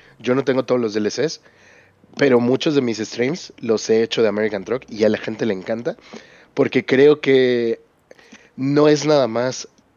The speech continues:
eh, el juego, sino lo que representa el juego. Déjame les explico. American Truck Simulator es un juego tan sencillo, pero a la vez tan divertido, que puedes,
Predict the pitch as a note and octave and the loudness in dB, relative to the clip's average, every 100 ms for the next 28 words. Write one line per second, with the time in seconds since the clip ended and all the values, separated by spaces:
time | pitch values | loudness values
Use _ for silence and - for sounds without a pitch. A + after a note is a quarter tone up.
0 | _ _ _ - C3 A#2 A#2 A2+ A2 A2 | _ _ _ -6 -2 -2 -2 -6 -6 -8
1 | G#2+ - A#2 A2 - C3 D3 B3 - _ | -8 -6 -4 -4 0 0 2 -4 -8 _
2 | _ - - C3+ B2 A#2+ A2+ A2+ A2 - | _ -16 -4 0 2 2 0 -2 -2 -2
3 | G#2+ - C3 B2+ C#3 A2+ B2 A2 F2+ _ | -4 -2 -4 -4 -6 -2 -2 -2 -6 _
4 | _ _ _ - - - A#2 A#2 A#2 A#2+ | _ _ _ -20 -20 -18 -10 -2 0 0
5 | B2 C3 A#2+ A2+ A2+ - B2 A#2+ - - | 0 2 2 2 -2 -6 -4 -4 -6 -16
6 | _ _ - - - - - - - - | _ _ -20 -20 -20 -20 -20 -20 -20 -20
7 | - _ _ _ - C#3 D3 E3 D3+ D3+ | -20 _ _ _ -4 2 2 2 0 0
8 | D#3+ C#3+ C#3+ D3+ D3 D3 C#3+ D3 C#3 - | 2 4 4 2 0 0 0 0 0 0
9 | C#3 D3 D#3 - D3 C3 A#2+ A2 G#2 A#2 | -2 -2 -4 -6 -6 -6 -4 -4 -4 -4
10 | - A#2+ B2 A2+ A2 B2 D3+ E3+ _ _ | -4 -6 -2 -4 -2 -2 -2 -6 _ _
11 | _ _ _ _ _ _ A#2 A2 C3+ C#3 | _ _ _ _ _ _ -12 -2 2 2
12 | C3 | 0